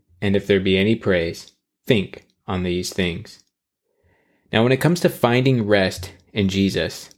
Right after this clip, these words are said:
he gives us some instruction elsewhere, and we'll get to that here in a moment. But I want to give us something to think about, quite literally.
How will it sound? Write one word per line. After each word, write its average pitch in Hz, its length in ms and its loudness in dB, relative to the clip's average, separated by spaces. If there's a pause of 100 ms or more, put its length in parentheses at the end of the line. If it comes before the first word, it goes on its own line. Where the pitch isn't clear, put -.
(420)
he 120 140 0
gives 135 240 2
us 135 160 2
some 123 160 2
instruction 104 560 0
elsewhere, 92 500 -4
and 92 160 -6
we'll 95 80 -6
get 104 220 -4
to 104 80 -4
that 90 240 -4
here 92 180 -6
in 90 80 -4
a 85 60 -8
moment. 87 400 -10 (680)
But 120 120 2
I 120 40 6
want 160 200 2
to 185 40 2
give 123 200 2
us 123 120 2
something 101 440 0
to 98 100 -2
think 98 240 0
about, 76 320 -6
quite - 260 0
literally. 98 520 0